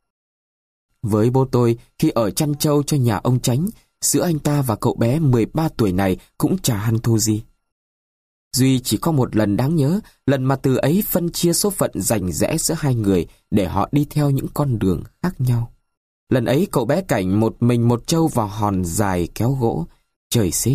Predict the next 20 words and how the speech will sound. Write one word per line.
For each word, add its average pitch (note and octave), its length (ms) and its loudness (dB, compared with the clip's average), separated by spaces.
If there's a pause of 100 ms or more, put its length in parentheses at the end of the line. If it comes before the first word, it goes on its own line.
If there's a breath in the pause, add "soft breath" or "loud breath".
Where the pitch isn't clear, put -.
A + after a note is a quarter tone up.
chiều, - 320 -2 (220 soft breath)
con D#3+ 160 0
trâu E3 200 -2
cắm E3+ 320 -2
đầu G2 320 0
kéo B2+ 180 -2
thất - 220 -4
lim D3 280 2
lên C#3+ 240 0
dốc F#3+ 140 -2 (140)
Trà G2 300 -2
Trõng. D#3+ 300 -4 (680)
Trà C#3+ 160 0
Trõng F#3+ 260 -2
là D#3+ 100 4
một A#2 240 0
ngọn A2+ 260 0
núi C3+ 160 4
rất F#3 260 -4
cao, B2+ 320 0